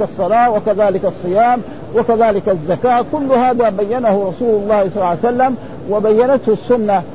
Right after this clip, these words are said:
ولأجل ذلك نحن في حاجة إلى سنة رسول الله صلى الله عليه وسلم أشد من حاجتنا إلى الماء وإلى الهواء وإلى الأكسجين، ها؟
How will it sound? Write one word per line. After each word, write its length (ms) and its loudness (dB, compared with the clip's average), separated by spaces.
ولأجل 380 0
ذلك 380 0
نحن 320 -2
في 200 -2
حاجة 340 -2
إلى 380 0
سنة 300 0
رسول 380 0
الله 300 2
صلى 160 -4
الله 100 -2
عليه 40 2
وسلم 280 0
أشد 260 0
من 300 -4
حاجتنا 640 0
إلى 180 0
الماء 520 0
وإلى 260 2
الهواء 600 2
وإلى 220 0
الأكسجين، 680 -4
ها؟ 300 2